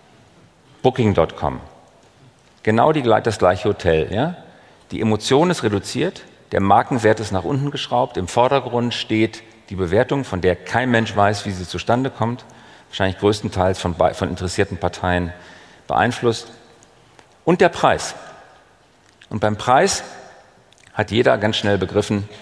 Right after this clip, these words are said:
je später ich buche, desto billiger wird's, weil wenn ich um neunzehn Uhr buche, dann gibt der Hotelier mir noch einen Sonderpreis, besser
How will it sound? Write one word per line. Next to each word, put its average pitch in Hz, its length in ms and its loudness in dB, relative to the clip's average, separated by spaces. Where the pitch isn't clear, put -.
je 101 140 -2
später 113 420 2
ich - 140 -6
buche, 107 240 -4
desto 95 220 -2
billiger 87 360 0
wird's, 101 360 -2
weil 90 300 2
wenn 92 120 -2
ich 87 180 -6
um 90 120 -6
neunzehn 95 340 0
Uhr 85 140 -2
buche, 104 460 0
dann 87 200 -4
gibt - 200 -8
der 90 80 2
Hotelier 87 400 -2
mir 92 140 0
noch 87 100 -4
einen 85 120 -6
Sonderpreis, 87 600 -2
besser 85 580 -2